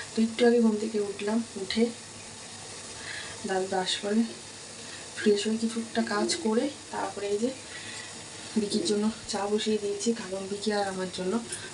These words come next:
ও উঠে পড়েছে, ও হাত মুখ ধুচ্ছে। ওকে এখন চা আর বিস্কুট দিব। ওকে আমি বললাম, "ছাতু খাবা নাকি?" বললো, "না, ছাতু খাবো না, কারণ, আহ, ওখান থেকে আমি কিছু খেয়ে নেবো, রুটি হোক বা রু-, পুরি হোক, কিছু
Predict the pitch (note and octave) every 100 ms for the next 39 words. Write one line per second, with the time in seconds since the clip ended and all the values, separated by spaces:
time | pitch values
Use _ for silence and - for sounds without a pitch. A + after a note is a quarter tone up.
0 | - G3 G4 A3 A3+ G#3 G3+ G#3 B3+ -
1 | A3 G3 F3+ F#3 G3 F#3+ F#3+ - A3+ A#3
2 | - A3 G#3+ - G3 F#3 F#3+ F#3+ G#3+ A3+
3 | - - G3 G3+ G#3 G#3+ F#3 - F#3+ F#3+
4 | E3 F3+ - A3+ G#3 G3+ G3+ G3 G3+ G3+
5 | F#3 G#3 G#3 G3+ G3 A3+ G#3+ F#3+ F#3 F3+
6 | F3 F#3 - F#3+ F#3 F3 G3 A3+ - -
7 | - - - F3 F3 E3+ - - - -
8 | - - - - F#3 F3 F3 F3+ F3+ -
9 | - A3 G#3 G3+ G3+ F#3+ F#3+ G#3+ G#3 A#3
10 | G#3+ F#3 D#3 - - - - F#3+ F#3+ F#3+
11 | F#3 F#3 F3+ - G3 - - - - -
12 | G#3+ G3+ F#3+ G3+ G#3+ F#3